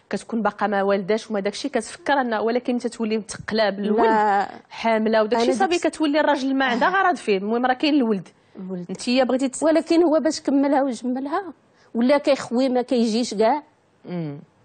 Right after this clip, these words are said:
Speaker 2: هي هذيك هزيت راسي. مشيت عند والدي عاوتاني، الوالد الله يرحمه قال لي: "اجي بنتي، ها انت جلسي، ها انت جلسي هنايا معايا، ت-، تنشوفوا فين غيرد الطريق، هو اما يتسقد ولا ي-".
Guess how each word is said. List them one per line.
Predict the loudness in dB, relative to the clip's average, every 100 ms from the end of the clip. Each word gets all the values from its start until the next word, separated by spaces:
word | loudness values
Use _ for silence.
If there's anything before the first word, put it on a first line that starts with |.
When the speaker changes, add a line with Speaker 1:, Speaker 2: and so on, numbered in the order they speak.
| _ _ _ _ _ _ _ _ 0
Speaker 2:
هي | 4
هذيك | 4 4 0 -2
هزيت | -2 -2 -4 -2
راسي. | -2 -4 -8 -12 -12 _ _ _ _ _ _ -10
مشيت | -8 -6
عند | -4 -4 -2
والدي | 2 2 2 0 0 0
عاوتاني، | -2 -4 -4 -4 -4 -6 -12 -6
الوالد | 0 2 2 -2
الله | 0 -2
يرحمه | -2 -4 -4 -4 -12 -8 -2
قال | 2
لي: | 2
"اجي | 2 -2
بنتي، | -2 -4 -2
ها | -2
انت | -2 -4
جلسي، | -8 -8 -6 -6
ها | -6
انت | -8 -10 -12 -12 _ -12
جلسي | -12 -8 -6 -4
هنايا | -4 -4 -8
معايا، | -8 -4 -4
ت-، | -6 -10 -14 -20 _
تنشوفوا | -4 -2 -2 -4 -4
فين | -2 0
غيرد | 2 2 0 -2 -2
الطريق، | -4 -2 0 0 -2
هو | -4 -2
اما | -2 -2 0
يتسقد | -2 -6 -10 -6 -6
ولا | -4 -4
ي-". | -4